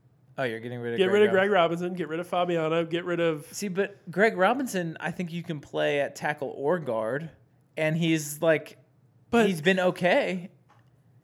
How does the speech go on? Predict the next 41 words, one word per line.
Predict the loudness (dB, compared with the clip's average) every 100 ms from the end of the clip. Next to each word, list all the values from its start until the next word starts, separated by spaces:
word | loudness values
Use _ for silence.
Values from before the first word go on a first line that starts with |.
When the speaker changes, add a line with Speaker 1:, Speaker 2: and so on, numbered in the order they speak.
| _ -2
Speaker 2:
So | 6 6
Speaker 1:
I |
mean, | 6 6
Speaker 2:
he, | 6 8
he | 6
really | 6 6 6
hasn't | 6 4
Speaker 1:
I | 6
don't | 8
Speaker 2:
played | 8
Speaker 1:
want | 6
him | 4
as | 4
a |
s-, | 0 0
my | 4 4
starter, | 4 2 4 4 4
but | 4
I | 4
don't | 2 0
mind | 0 0 0
him | 2
Speaker 2:
He | 2
Speaker 1:
as, | 6
Speaker 2:
really | 8 8 6
Speaker 1:
like, |
a |
sixth | 6
Speaker 2:
hasn't | 2 2 2 0
Speaker 1:
offensive | 0 -2 -4 -4
lineman. | -2 0 0
Speaker 2:
He | 0
really | 2 2
hasn't | 0 -4 -6 -6
played | -6 -4
guard | -2 -2 -2 -8 _ -14
in | -6
the | -6
N |
F | -6 -10
L. | -14